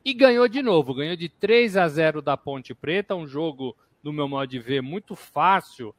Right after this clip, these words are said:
pra esse Palmeiras, jogou melhor do que jogou na primeira partida, quando também venceu, mas jogou melhor, teve um, um rendimento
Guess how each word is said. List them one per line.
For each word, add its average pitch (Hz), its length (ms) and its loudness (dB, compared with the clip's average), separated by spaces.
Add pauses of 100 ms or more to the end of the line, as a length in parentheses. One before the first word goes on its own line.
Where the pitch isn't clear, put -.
(320)
pra 139 200 0
esse 139 240 -2
Palmeiras, 156 540 -4
jogou 160 420 -4
melhor 170 640 0
do 160 180 -8
que 165 200 -14
jogou 147 400 -8
na 143 120 -8
primeira 135 460 -6
partida, 175 420 -6
quando 147 280 -10
também 139 360 -6
venceu, 160 560 -2 (240)
mas 147 240 4
jogou 143 320 0
melhor, 135 480 0
teve 135 280 -6
um, 123 320 -10 (120)
um 127 60 -16
rendimento 127 680 -4